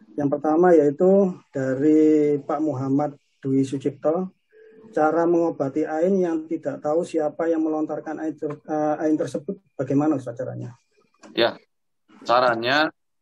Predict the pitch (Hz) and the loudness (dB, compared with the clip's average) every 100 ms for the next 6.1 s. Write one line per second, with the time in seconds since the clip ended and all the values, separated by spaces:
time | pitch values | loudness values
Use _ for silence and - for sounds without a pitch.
0 | _ - 123 135 135 120 120 117 120 120 | _ -12 -6 -2 -2 -2 -6 -6 -6 -4
1 | 127 131 131 127 127 - - 110 107 120 | -2 -2 -2 -6 -6 -10 -12 -4 -2 -4
2 | - _ _ _ _ - _ - - - | -10 _ _ _ _ -20 _ -20 -20 -20
3 | _ _ 104 123 123 110 110 113 120 123 | _ _ 0 2 2 0 0 0 0 0
4 | 120 113 120 120 110 117 113 113 113 113 | -2 -6 -6 -4 -2 0 0 -2 -2 -6
5 | 113 _ - 113 117 110 95 104 117 143 | -10 _ -8 -6 -2 -2 0 0 0 -4